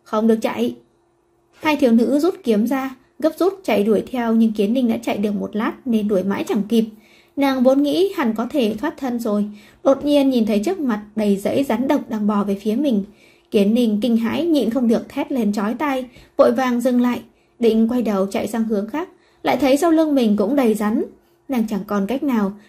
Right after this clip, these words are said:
chỉ biết lùi lại góc tường, lẳng lặng ngồi xuống chờ đợi tử thần tới. Nước mắt nhịn không được mà chảy ra. Hai thiếu nữ thấy Kiến Ninh sợ tới mức ngồi co rúm một chỗ thì bật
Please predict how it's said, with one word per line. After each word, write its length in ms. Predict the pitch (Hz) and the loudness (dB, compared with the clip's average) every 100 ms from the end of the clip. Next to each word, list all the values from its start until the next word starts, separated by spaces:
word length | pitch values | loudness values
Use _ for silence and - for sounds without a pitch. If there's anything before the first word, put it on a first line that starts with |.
| _ | _
chỉ 140 | - | -4
biết 240 | 202 285 285 | 2 2 4
lùi 180 | 226 190 | 2 2
lại 140 | 180 | -2
góc 140 | 269 320 | -6 -2
tường, 260 | 233 208 196 - _ - | -2 0 -2 -8 _ -6
lẳng 200 | 254 214 | -2 0
lặng 300 | 220 214 220 | 2 2 4
ngồi 180 | 220 208 | 4 2
xuống 360 | 233 214 294 | 0 0 0
chờ 220 | 359 277 214 | 0 0 0
đợi 240 | 196 202 | 0 0
tử 140 | 240 233 | 0 0
thần 240 | 226 202 | 0 0
tới. 360 | 208 208 277 403 - _ _ - | 0 0 0 -2 -10 _ _ -2
Nước 180 | 254 240 | 0 0
mắt 200 | 262 262 | -2 0
nhịn 240 | 226 202 | 2 2
không 180 | 233 220 | 0 0
được 220 | 214 208 | 0 0
mà 200 | 196 202 | -2 -2
chảy 200 | 247 196 | -2 -2
ra. 260 | 190 262 277 - _ _ _ _ _ _ - | -2 -2 -4 -8 _ _ _ _ _ _ -4
Hai 180 | 247 | 0
thiếu 180 | 220 226 | 2 4
nữ 260 | 208 208 285 | 4 2 0
thấy 260 | 254 208 208 | 0 0 0
Kiến 180 | 214 214 | 0 2
Ninh 220 | 262 226 | 2 2
sợ 220 | 226 208 208 | 2 0 0
tới 120 | 220 | 0
mức 240 | 285 381 | 0 0
ngồi 260 | 311 233 220 | 0 2 2
co 240 | 269 277 | 2 0
rúm 240 | 285 240 330 | 2 2 2
một 140 | 381 | 0
chỗ 180 | - 214 | 0 -2
thì 160 | 311 269 | 0 -2
bật 160 | 202 | -2